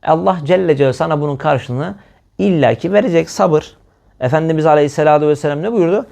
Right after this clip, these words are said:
Mahşer günü amellerin en üstünü güzel ahlaktır.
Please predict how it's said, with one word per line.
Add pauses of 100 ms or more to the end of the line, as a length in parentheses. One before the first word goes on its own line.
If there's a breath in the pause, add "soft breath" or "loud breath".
(760 soft breath)
Mahşer
günü
amellerin
en
üstünü (380)
güzel
ahlaktır.